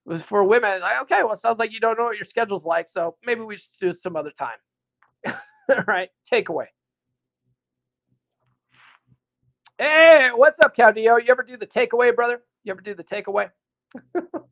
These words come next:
All right, then finally we have flaky women. Flaky women, guys. How many of you, smash that like button if you're frustrated with flaky women?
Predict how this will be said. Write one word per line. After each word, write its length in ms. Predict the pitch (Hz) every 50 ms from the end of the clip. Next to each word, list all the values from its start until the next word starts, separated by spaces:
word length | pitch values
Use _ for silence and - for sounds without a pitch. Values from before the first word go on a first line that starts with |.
| - _ _ _ _ _ _ _ _ _ _ _ _ _ _ _ _ _ _ _ _ _ _ _ _ _ _ _ _ _ _ _ _ _ _ _ _ _ _ _ _ _ _ _ _ _ _ _ -
All 80 | 202 233
right, 180 | 277 285 247 -
then 140 | 247 254 247 _
finally 340 | - 330 392 427 427 403 370
we 120 | 349 302 240
have 320 | 269 302 285 269 262 262 _ _ _ _ _ _ _ _ -
flaky 340 | 262 247 214 - 170 156 151
women. 140 | _ _ _ _ _ _ _ _ _ _ _ _ _ _ _ _ _ _ _ _
Flaky 340 | _ 156 170 170 _ _ 127
women, 180 | 123 131 127 _ _ _ _ _ _ _ _ _ _
guys. 540 | _ - - 101 120 131 131 - 160 156 _ _ _ _ _ _ _ _ _ _ _ _ _ _ _ _ _ _ _ _ _ -
How 180 | 220 320 392
many 240 | 392 359 339 330 311
of 100 | 302 277
you, 200 | 277 269 262 269
smash 420 | - _ _ - 381 359 339 311 -
that 180 | 339 320 311 285
like 200 | 285 285 277 -
button 220 | 269 277 - 240
if 100 | 208 -
you're 140 | 269 185 _
frustrated 440 | - 285 277 202 - - 247 226 208
with 160 | 185 165 _ -
flaky 300 | 233 233 202 - 214 180
women? 260 | 185 202 202 - -